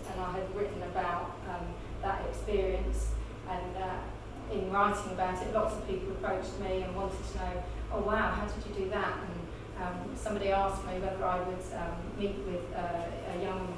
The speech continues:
called Becca Dean, who's the, um, she was the, um, co-chief exec of a charity called the Girls Network, which is a mentoring organisation.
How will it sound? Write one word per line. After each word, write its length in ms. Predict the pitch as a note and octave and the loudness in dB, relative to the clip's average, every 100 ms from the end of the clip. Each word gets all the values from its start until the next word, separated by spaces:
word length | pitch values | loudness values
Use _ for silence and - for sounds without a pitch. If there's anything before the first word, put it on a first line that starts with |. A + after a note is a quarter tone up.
| - | -4
called 180 | F#3+ - | -6 -4
Becca 260 | - - F#3+ | -4 -4 -2
Dean, 380 | G#3 F#3+ F3+ E3+ - | -2 0 0 -2 -4
who's 180 | F3+ F3+ - G3 | -4 -4 -4 -4
the, 320 | F#3+ F#3+ F#3 - | -2 -2 -4 -6
um, 160 | F3+ F3 | -6 -6
she 180 | - G3+ | -8 -4
was 220 | G3+ G3 G3 F#3+ | -2 -2 -4 -4
the, 180 | F#3+ F#3 - - - - | -4 -6 -8 -10 -10 -6
um, 220 | F3+ F3 E3+ G#3 - - - - - - | -4 -4 -6 -8 -8 -10 -10 -10 -10 -6
co-chief 560 | G3 F#3 F3+ F3+ - - - | -2 0 0 -2 -4 -4 -2
exec 340 | - - F#3 - | -2 -2 -2 -4
of 240 | - F#3 | -6 -4
a 80 | F#3 | -4
charity 400 | G3+ G3 F3+ - - | -2 -2 -2 -2 -6
called 160 | - | -6
the 140 | - G3+ | -2 0
Girls 200 | G3 G3 | 0 0
Network, 460 | G3+ - G#3 G#3+ G3 | -4 0 2 2 2
which 140 | - | -2
is 140 | G3 | -2
a 100 | G3+ | -2
mentoring 580 | F#3+ F#3+ G3 G3 F#3 F3 E3+ E3 | -2 -2 -2 -2 -2 -2 -2 -6
organisation. 720 | E3 E3 E3 E3 E3 - | -4 -6 -4 -4 -4 -6